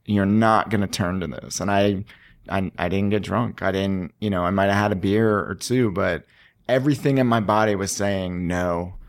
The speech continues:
Um, and then unfortunately, uh, about a year in, um, not even a year in, I guess, about s-, eight months in, uh, I got a call from my dad that my mom had breast cancer.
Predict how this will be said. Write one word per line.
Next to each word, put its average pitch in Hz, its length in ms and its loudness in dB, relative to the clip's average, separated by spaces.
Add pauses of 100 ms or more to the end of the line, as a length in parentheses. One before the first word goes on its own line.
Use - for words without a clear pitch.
(380)
Um, 95 300 -2
and 110 120 2
then 107 360 2
unfortunately, 110 800 0
uh, 90 560 -2 (680)
about 117 300 0
a 127 60 0
year 120 280 0
in, 110 520 0 (580)
um, 95 420 0
not 117 180 0
even 107 220 0
a - 40 -2
year 85 240 -4
in, 85 320 -6 (100)
I 95 60 -8
guess, 92 340 -4
about 98 480 2 (800)
s-, - 360 0
eight 120 160 2
months 107 340 0
in, 85 400 -2 (100)
uh, - 80 -4
I 95 120 0
got 92 180 2
a 90 40 -2
call 92 300 0
from 92 200 -4
my 92 100 0
dad 90 320 2
that 87 100 2
my 78 80 -4
mom 85 300 2
had 98 140 0
breast 82 240 0
cancer. 82 580 -6